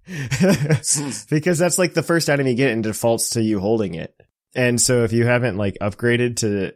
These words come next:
something else, that means you haven't actually played the game or don't know what you're doing, because potion's probably the worst one of, like, the other ones you could be using.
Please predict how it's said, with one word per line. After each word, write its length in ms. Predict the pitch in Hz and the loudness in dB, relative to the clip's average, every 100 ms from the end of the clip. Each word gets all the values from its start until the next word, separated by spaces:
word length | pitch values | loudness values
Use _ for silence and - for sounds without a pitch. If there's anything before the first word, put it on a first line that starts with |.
| - | -6
something 380 | - 110 107 98 | -2 0 0 0
else, 320 | 104 127 - - | 0 0 -2 0
that 200 | 113 107 | 2 4
means 240 | 113 101 | 2 2
you 100 | 107 | 0
haven't 360 | 92 98 104 98 | 0 0 0 0
actually 320 | 95 - 98 | -2 -2 -2
played 220 | 101 95 | 0 0
the 80 | 92 | 0
game 200 | 92 92 | 0 0
or 120 | 90 | -2
don't 260 | 82 98 90 | -2 -2 -2
know 120 | 90 | -4
what 180 | 85 - | -4 -6
you're 80 | 87 | -4
doing, 400 | 85 87 95 101 | -4 -4 -6 -2
because 280 | 110 120 110 | 0 2 2
potion's 380 | 165 165 123 - | 2 2 0 0
probably 360 | 101 95 90 | 0 0 -2
the 140 | 87 82 | -2 -2
worst 300 | 85 85 87 | -2 -4 -4
one 120 | 82 | -4
of, 100 | - | -2
like, 140 | 87 - | -6 -4
the 80 | |
other 120 | 69 73 | -6 -4
ones 200 | 80 85 | -6 -8
you 80 | |
could 80 | 80 | -8
be 60 | 82 | -8
using. 440 | 82 80 90 92 | -8 -6 -6 -8